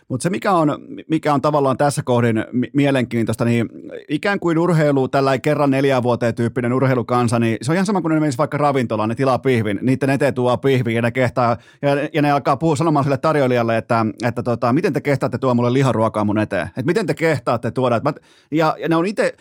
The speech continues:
me ollaan itsemme urheilufanit, ollaan tilattu viihdettä, me ollaan tilattu tunteita. Nyt me nähdään tunte-, tunteita, me aletaan paheksumaan, mut se, mikä pitää sanoa näistä kisoista vielä, niin, ää, tuolla pitkin Twittereitä ja somea, siellähän paheksuu se, ää, osio ja se,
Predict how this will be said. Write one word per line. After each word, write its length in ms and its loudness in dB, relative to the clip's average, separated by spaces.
me 80 2
ollaan 280 2
itsemme 440 0
urheilufanit, 760 2
ollaan 220 2
tilattu 460 -2
viihdettä, 580 2
me 80 4
ollaan 220 2
tilattu 440 -2
tunteita. 500 2
Nyt 100 0
me 60 0
nähdään 280 2
tunte-, 400 0
tunteita, 500 0
me 60 0
aletaan 320 0
paheksumaan, 520 0
mut 100 -2
se, 80 -2
mikä 200 -2
pitää 240 -2
sanoa 180 0
näistä 260 0
kisoista 340 -2
vielä, 160 2
niin, 160 0
ää, 160 2
tuolla 200 0
pitkin 360 -2
Twittereitä 460 0
ja 80 2
somea, 340 2
siellähän 280 0
paheksuu 500 -2
se, 320 0
ää, 180 -2
osio 420 2
ja 120 2
se, 220 0